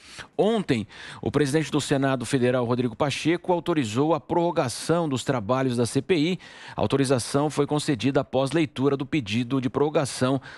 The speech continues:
das investigações no plenário do Senado. O requerimento foi assinado por trinta e quatro senadores. Há pouco, o presidente Jair Bolsonaro se manifestou nas redes sociais sobre a comissão. Vamos abrir as aspas aqui.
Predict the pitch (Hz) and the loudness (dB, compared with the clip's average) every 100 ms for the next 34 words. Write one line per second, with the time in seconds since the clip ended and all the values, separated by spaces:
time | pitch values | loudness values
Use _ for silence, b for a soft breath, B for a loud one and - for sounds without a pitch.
0 | B B 131 127 - - 214 190 160 151 | B B 0 0 -2 -2 2 2 2 2
1 | 123 - 147 147 139 147 147 123 123 127 | 0 0 0 2 0 0 0 2 0 0
2 | 127 123 151 127 110 82 - B B B | -4 0 2 2 0 -4 -12 B B B
3 | - 165 202 208 190 160 190 - 180 - | 0 2 2 2 2 2 0 0 0 0
4 | 165 135 147 147 156 156 - 180 214 208 | 0 0 0 -2 -2 -2 0 0 0 0
5 | 175 127 - 135 147 - 143 123 151 143 | 0 0 -2 -2 0 -2 -2 0 0 0
6 | 123 120 104 67 - - - - 190 - | 0 0 0 -4 -10 -12 -16 -4 -2 -2
7 | - 190 226 - 202 - B B B B | 2 2 2 -4 -8 -10 B B B B
8 | 117 143 131 147 147 156 156 165 151 135 | 0 2 2 2 2 2 0 0 0 2
9 | 151 180 - 208 185 196 220 220 220 - | 0 -2 -4 -4 0 0 0 0 -2 0
10 | 160 165 - B B 135 120 143 - 156 | 0 0 -4 B B 0 2 0 0 -2
11 | - 127 135 175 - - - - 170 180 | 0 0 0 0 -4 -12 -6 0 2 2
12 | 180 202 226 - 160 135 - b b b | 0 0 -2 0 0 0 -6 b b b
13 | - 131 135 123 123 127 123 117 107 139 | -4 0 2 2 2 2 2 0 0 0
14 | 131 - 110 110 - 185 | 0 -2 0 0 0 0